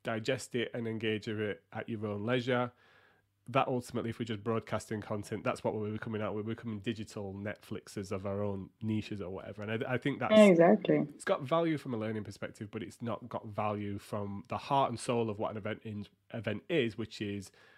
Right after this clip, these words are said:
Speaker 1: making real connections, building relationships, um, meeting up with, you know, p-, other people, and doing research and learning and education along as, as part of
Speaker 2: Of
Speaker 1: it.
Speaker 2: course.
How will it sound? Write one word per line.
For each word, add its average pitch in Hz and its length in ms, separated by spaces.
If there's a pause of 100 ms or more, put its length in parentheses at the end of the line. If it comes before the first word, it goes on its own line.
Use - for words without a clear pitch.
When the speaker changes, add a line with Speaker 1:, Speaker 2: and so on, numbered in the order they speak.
(200)
Speaker 1:
making 117 280
real 113 120
connections, 107 600
building 107 300
relationships, 101 1160 (100)
um, 95 440 (460)
meeting 120 240
up 107 80
with, 110 200 (240)
you 117 80
know, 98 240
p-, - 160
other 110 160
people, 104 560
and 117 340
doing 104 340
research 107 560
and 107 140
learning 101 320
and 101 80
education 104 560
along 95 300
as, 95 160 (420)
as 110 80
part - 320
of 208 100
Speaker 2:
Of 208 100
Speaker 1:
it. - 80
Speaker 2:
course. 277 420